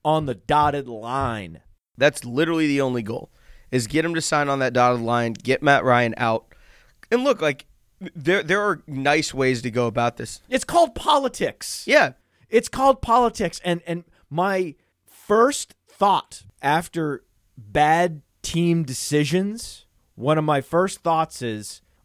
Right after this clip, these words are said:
Speaker 1: "Oh, there's no one in this front office that understands politics."
Speaker 2: Look, you have to do what's right by Matt Ryan, right? Don't make this decision without him. Be like, "Look, Matt, we thank you for all the time that you've spent in our organization.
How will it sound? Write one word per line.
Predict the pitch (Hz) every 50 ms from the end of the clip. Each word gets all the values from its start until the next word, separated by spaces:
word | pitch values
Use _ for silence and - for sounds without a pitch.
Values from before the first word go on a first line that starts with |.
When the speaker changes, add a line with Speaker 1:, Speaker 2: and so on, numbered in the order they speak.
| _ _
Speaker 1:
"Oh, | - 135 139 135 131 120 110 107 101 98 95 _ _ _ _ _ _ _
there's | - 127 156 165 147 120
no | 127 139 143 151 156 170
one | 180 170 160 147 139
in | 135
this | 131 127 - -
front | - 135 123 123
office | 123 123 127 127 - 110 101 - -
that | - 117 117 -
understands | 120 120 117 117 - - 120 113 101 -
politics." | - 131 117 101 98 95 - - 78 - - - - - _ _ _ _ _ _ _
Speaker 2:
Look, | - 247 226 - - _ _ _ _ _ -
you | 147 190 254
have | 269 -
to | 254
do | 156 143 208 214
what's | 202 180 - -
right | 139 151 156 120
by | 120 139 131
Matt | 123 123 123 120 120
Ryan, | 117 117 - - - - - - _
right? | - 135 151 156 -
Don't | 131 170 202 226 220
make | 214 196 -
this | - 185 -
decision | - 147 - - 147 135 127 131
without | 120 117 104 113 113 117 120
him. | 117
Be | 107 127 151
like, | 147 135 - -
"Look, | 151 151 131 - -
Matt, | 123 131 135 131 - _ _ _ _ _ -
we | 131 131
thank | 113 151 160 170 139
you | 139 151
for | - -
all | 156 143 139
the | 135
time | 127 - 143 135 135 127
that | 107
you've | 120 120 -
spent | - 135 131 -
in | 131
our | 123 120 120 120 113
organization. | - 139 127 117 120 117 107 104 110 110 104 - 127 131 127